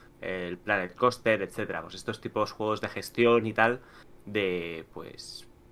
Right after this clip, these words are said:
para que os hagáis una idea por dónde van a ir los tiros. Y bueno, ya han dicho que piensan llevar, pues, al, al máximo exponente todo el tema, pues esto, de gestión, preparación de, de una escudería, pilotos,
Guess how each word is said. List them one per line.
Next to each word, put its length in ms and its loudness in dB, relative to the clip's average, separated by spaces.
para 180 0
que 60 -4
os 120 -6
hagáis 180 -2
una 160 -2
idea 220 2
por 160 -2
dónde 320 -2
van 180 -2
a 60 0
ir 100 -4
los 180 -4
tiros. 240 0
Y 40 0
bueno, 220 -2
ya 100 -2
han 100 -4
dicho 280 -4
que 360 -4
piensan 440 -2
llevar, 480 4
pues, 240 -8
al, 400 -6
al 160 4
máximo 340 4
exponente 560 2
todo 200 4
el 120 2
tema, 320 4
pues 160 -6
esto, 240 -8
de 80 -8
gestión, 580 6
preparación 560 0
de, 400 4
de 80 2
una 140 0
escudería, 920 8
pilotos, 800 4